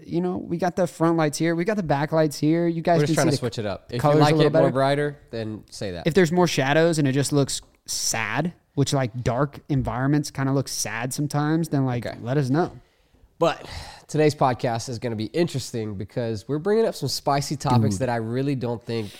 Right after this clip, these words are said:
Speaker 2: that we should even put out there.
Speaker 1: They're more embarrassing and bad moments. It's like our worst moments.
Speaker 2: Yeah, and also, these have been spoken,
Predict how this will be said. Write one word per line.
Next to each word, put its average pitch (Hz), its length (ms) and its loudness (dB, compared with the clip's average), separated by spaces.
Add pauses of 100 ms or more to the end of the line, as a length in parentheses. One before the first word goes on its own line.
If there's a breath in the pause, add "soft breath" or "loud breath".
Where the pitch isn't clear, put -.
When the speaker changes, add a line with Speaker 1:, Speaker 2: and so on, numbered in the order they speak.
(200)
Speaker 2:
that 120 240 0
we 143 80 -2
should 190 220 -4
even 165 160 -2
put 123 160 -4
out 135 200 -8
there. 208 140 8
Speaker 1:
They're 170 80 0
more 302 380 0
embarrassing 214 1120 2
and 127 200 2 (120)
bad 131 320 2
moments. 117 600 -4 (280)
It's - 140 0
like 254 160 2
our 202 120 6
worst 135 500 2
moments. 123 640 0 (420)
Speaker 2:
Yeah, 123 220 0 (100)
and 180 440 0
also, 135 580 -4 (100)
these 151 360 0
have 247 160 -4
been 202 120 0
spoken, 156 400 -4